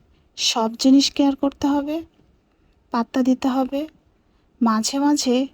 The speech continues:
ডোন্ট কেয়ারেরও প্রয়োজন আছে। মুখ বুজে তো অন্যের অহেতুক বিরক্তি অনেক সইলেন। নিজের বিরক্তির জায়গাগুলো এবার প্রকাশিত হোক না। এতদিন যে আয়নার সামনে দাঁড়াননি,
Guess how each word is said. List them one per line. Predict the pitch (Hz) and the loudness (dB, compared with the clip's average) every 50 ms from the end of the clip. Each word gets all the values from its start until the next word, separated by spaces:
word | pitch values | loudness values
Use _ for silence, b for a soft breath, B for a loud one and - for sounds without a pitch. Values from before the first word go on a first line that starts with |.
| _ _ 226 214 - | _ _ -10 -6 -2
ডোন্ট | - 220 214 220 220 214 - | 0 0 0 0 0 -2 -4
কেয়ারেরও | - - 220 214 214 220 220 220 226 | -4 -2 -2 0 0 0 0 0 -2
প্রয়োজন | 220 - - 175 175 175 165 - 180 175 170 | -2 -4 -4 -4 -4 -4 -4 -4 -2 -2 -2
আছে। | 165 165 165 - - - - 175 190 - - - _ _ _ _ _ _ _ _ _ _ _ _ _ - | -2 -4 -6 -8 -8 -8 -8 -10 -10 -12 -16 -20 _ _ _ _ _ _ _ _ _ _ _ _ _ 2
মুখ | 233 247 269 294 294 - 285 | 2 4 4 2 2 2 4
বুজে | 269 311 311 320 339 339 | 4 6 6 4 4 2
তো | 330 349 339 320 | 2 4 4 4
অন্যের | 277 269 277 285 294 311 320 - | 6 6 6 8 8 6 6 4
অহেতুক | - - 220 226 254 262 - 302 277 | 0 -2 -4 -4 -4 -2 0 0 0
বিরক্তি | 247 262 277 285 294 277 - - 240 240 262 294 - - - | 2 2 2 2 2 0 -2 -2 0 0 0 -2 -4 -8 -6
অনেক | - 247 240 247 262 254 - | -4 0 0 0 0 0 -2
সইলেন। | - 214 185 180 180 180 180 180 190 190 - - - _ _ _ _ _ _ _ _ _ _ _ _ _ _ - | -2 -2 0 0 0 -2 -2 -2 -4 -6 -12 -18 -20 _ _ _ _ _ _ _ _ _ _ _ _ _ _ 4
নিজের | 262 269 262 302 311 311 | 4 6 6 6 4 6
বিরক্তির | 277 269 262 247 277 285 - _ - 320 302 | 6 6 6 6 4 2 0 _ 0 0 2
জায়গাগুলো | - 330 311 311 311 294 311 311 294 311 302 247 233 254 294 - _ _ _ _ _ _ _ _ _ - | 2 2 2 4 4 4 4 4 4 4 4 4 2 0 -4 -6 _ _ _ _ _ _ _ _ _ 0
এবার | 294 285 302 311 311 | 2 4 4 4 4
প্রকাশিত | 311 330 330 330 - 339 - - 349 - - | 2 0 0 0 0 -2 -2 -2 -4 -2 -2
হোক | 320 311 349 330 - - | -4 -4 -4 -4 -2 0
না। | 233 214 185 190 208 - _ _ _ _ _ _ _ _ _ _ _ _ _ _ _ _ _ - | 0 0 0 -4 -8 -12 _ _ _ _ _ _ _ _ _ _ _ _ _ _ _ _ _ -8
এতদিন | 240 233 220 - 240 269 285 285 285 | -6 -6 -4 -2 2 4 6 6 6
যে | 285 294 | 6 4
আয়নার | 269 233 214 214 226 247 254 | 2 2 0 0 0 0 0
সামনে | - - 269 262 262 269 | -2 0 0 2 2 2
দাঁড়াননি, | 254 233 208 208 220 233 262 262 233 202 208 226 | 2 2 0 0 0 2 2 2 4 4 2 0